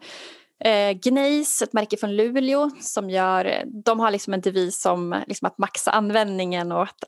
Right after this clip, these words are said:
varenda overall ska bäras av typ åtta ungar. Det är liksom <laughs> deras, eh,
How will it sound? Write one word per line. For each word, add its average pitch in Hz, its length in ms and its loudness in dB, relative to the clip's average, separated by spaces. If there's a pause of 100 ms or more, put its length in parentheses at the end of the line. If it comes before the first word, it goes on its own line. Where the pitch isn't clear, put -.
(120)
varenda 190 320 2
overall 190 420 2
ska - 160 -2
bäras 180 420 0
av 185 80 2
typ - 200 -4
åtta - 280 0
ungar. 202 500 0
Det 196 60 2
är 196 40 2
liksom 202 280 0
<laughs> - 60 -2
deras, 190 420 0
eh, - 280 -2